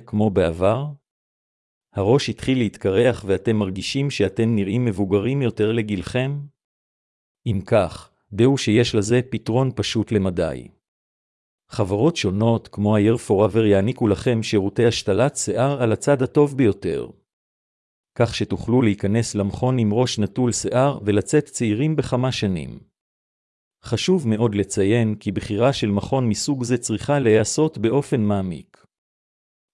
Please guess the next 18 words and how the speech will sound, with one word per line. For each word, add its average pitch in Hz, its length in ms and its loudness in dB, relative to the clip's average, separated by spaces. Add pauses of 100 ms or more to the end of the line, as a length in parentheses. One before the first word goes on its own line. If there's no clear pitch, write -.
אנחנו 135 340 0
נציין 101 480 2
בפניכם 107 600 -2
טיפ 135 260 -2
חשוב 139 460 -2
לגבי 104 340 2
הבחירה 110 460 0
הזו 117 420 -2
ואחרות 104 640 0
בהמשך 110 460 -2
המדריך. 92 720 -4 (960)
טיפול 165 340 2
היופי 98 720 0
שלוש 120 520 2
שיגרום 107 420 -2
לכם 117 280 0
להרגיש 104 480 0
צעירים, 101 580 -4